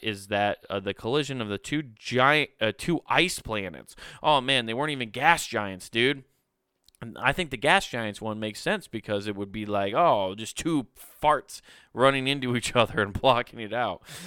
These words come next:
But, uh, two ice giant planets, well, that makes sense. It's,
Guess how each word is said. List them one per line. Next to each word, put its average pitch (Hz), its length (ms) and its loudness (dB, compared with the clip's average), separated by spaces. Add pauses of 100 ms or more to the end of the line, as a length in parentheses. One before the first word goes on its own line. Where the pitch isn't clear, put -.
(220)
But, 123 240 6
uh, 113 360 8
two 131 300 -6
ice 127 320 4
giant 95 520 -8
planets, 85 460 -10
well, 101 120 -4
that 123 80 -6
makes 95 240 -12
sense. 95 240 -10 (340)
It's, - 480 -8